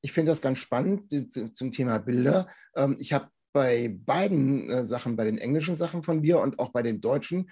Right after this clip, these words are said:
Bilder im Kopf, finde aber, dass, ähm, die deutschen Sachen mir die Bilder viel genauer vorgeben, weil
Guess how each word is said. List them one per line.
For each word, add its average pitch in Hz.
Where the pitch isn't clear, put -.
Bilder 165
im 180
Kopf, 190
finde 175
aber, 160
dass, -
ähm, 131
die 127
deutschen 175
Sachen 147
mir 151
die 139
Bilder 165
viel 165
genauer 147
vorgeben, 104
weil 123